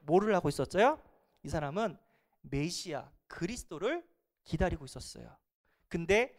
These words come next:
그 메시아 그리스도가 예수라는 것을 확신했어요. 그 메시아 그리스도는 혈통으로서, 육신의 혈통으로서는 다윗의 자손에게 나온다고 했어요.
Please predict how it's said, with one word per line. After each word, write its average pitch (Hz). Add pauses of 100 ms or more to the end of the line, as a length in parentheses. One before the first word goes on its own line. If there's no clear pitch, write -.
(180)
그 208
메시아 196
그리스도가 202 (260)
예수라는 202
것을 262 (540)
확신했어요. 160 (1160)
그 233
메시아 226
그리스도는 190
혈통으로서, 302
육신의 247
혈통으로서는 247 (100)
다윗의 226
자손에게 202
나온다고 180
했어요. 120